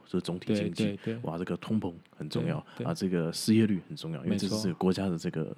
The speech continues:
Speaker 1: 货币政策的这个，
Speaker 2: 对，
Speaker 1: 这个，
Speaker 2: 对。
Speaker 1: 这个，这个决策的依据，
Speaker 2: 对。
Speaker 1: 哇，这个很有道理，这样。
Speaker 2: 对。
Speaker 1: 然后呢，我又看到就是，哎，从一九七零年代开始有很多这个随机波动的研究，
Speaker 2: 对。
Speaker 1: 就他们认为就是说，哎，市场在一段时间，它的这个价格分配一，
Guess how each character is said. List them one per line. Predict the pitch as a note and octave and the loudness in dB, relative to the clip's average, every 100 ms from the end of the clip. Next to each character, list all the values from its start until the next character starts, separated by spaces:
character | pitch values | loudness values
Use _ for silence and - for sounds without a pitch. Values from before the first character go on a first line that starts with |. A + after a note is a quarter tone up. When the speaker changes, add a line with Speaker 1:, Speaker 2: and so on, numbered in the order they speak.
| - - | -12 0
Speaker 1:
货 | A#2 | 2
币 | G#2 | 2
政 | F#2+ F#2 | 0 -2
策 | E2 E2+ | -2 -4
的 | D2+ | 0
这 | A2 | 0
个， | |
Speaker 2:
对， | - - | 0 -2
Speaker 1:
这 | - | 0
个， | D#2 | 2
Speaker 2:
对。 | |
Speaker 1:
这 | F2+ | 4
个， | F2 | 2
这 | F2+ | 2
个 | E2 | 0
决 | - | 2
策 | F#2+ G#2+ | 4 4
的 | F2 | 4
依 | F2+ G#2+ | 4 2
据， | - - - - | 2 0 -2 -4
Speaker 2:
对。 | A2 A2 - | -2 -2 -4
Speaker 1:
哇， | E2+ | -6
这 | F#2+ | 0
个 | F2+ | 0
很 | F#2 | 2
有 | D#2+ | 0
道 | F#2 | 0
理， | - A#2 | -2 -8
这 | - | -6
样。 | - | -4
Speaker 2:
对。 | C3 - - | -4 -8 4
Speaker 1:
然 | B2+ | 8
后 | E3+ | 10
呢， | C#3+ | 10
我 | G#2 | 8
又 | A#2+ | 6
看 | - A2+ | 4 0
到 | G#2 | 0
就 | |
是， | G2+ G2 | 0 -2
哎， | A#2+ | -2
从 | B2+ F#2 | -4 -2
一 | G#2+ | -2
九 | G#2 | 0
七 | D#2+ - | 0 2
零 | G#2+ F#2 | 4 4
年 | E2+ | 2
代 | F#2 | 2
开 | F2 F#2 | 0 0
始 | F2 D#2 | 0 -2
有 | |
很 | E2 D2+ | -6 -6
多 | F2+ F2 | -2 -2
这 | E2+ | -2
个 | |
随 | E2+ F2 | -2 -2
机 | F2 G2+ | 0 -2
波 | - G#2+ | 0 0
动 | G#2 | 2
的 | E2 | 0
研 | D2 | 0
究， | E2 D#2+ - | 0 0 2
Speaker 2:
对。 | A2 G#2 | 2 2
Speaker 1:
就 | G#2+ B2 | 2 4
他 | B2+ | 6
们 | B2+ | 6
认 | A2 | 6
为 | F#2+ | 6
就 | G2+ | 4
是 | |
说， | G#2 G2 - | 4 2 4
哎， | B2 - | 0 -2
市 | - E3 | -2 -2
场 | - | -2
在 | E3 - | -4 -6
一 | - | 2
段 | D#3+ F#2 | 4 4
时 | F#2 | -2
间， | F2+ E2+ - - - - | -2 -2 -4 -20 -18 -4
它 | A2+ | 0
的 | G2 | 2
这 | F#2+ | 2
个 | |
价 | F#2+ G2+ | 2 0
格 | F2 | 0
分 | F2+ | -2
配 | F2+ | 0
一， | E2+ | 0